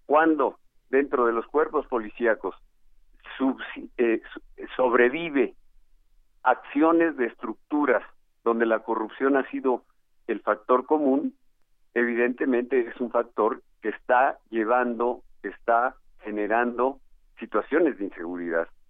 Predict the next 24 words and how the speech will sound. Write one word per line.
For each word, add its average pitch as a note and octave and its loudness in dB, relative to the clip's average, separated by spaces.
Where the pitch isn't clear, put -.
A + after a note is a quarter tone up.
Porque, A2+ -2
por B2 4
ejemplo, D#3 4
el G#2 -2
delincuente A#2+ 0
o G#2 0
los C#3 2
delincuentes A2 -4
o D#3 6
las B2 2
bandas A#2 -2
saben C3+ 0
que A#2 0
a A2+ -4
través A#2+ -2
de C#3 0
este C3+ -8
sistema C3 -2
de B2+ -2
corrupción B2+ -2
pueden C#3 2
inclusive C#3+ -2
tener C3 0
protección B2 -2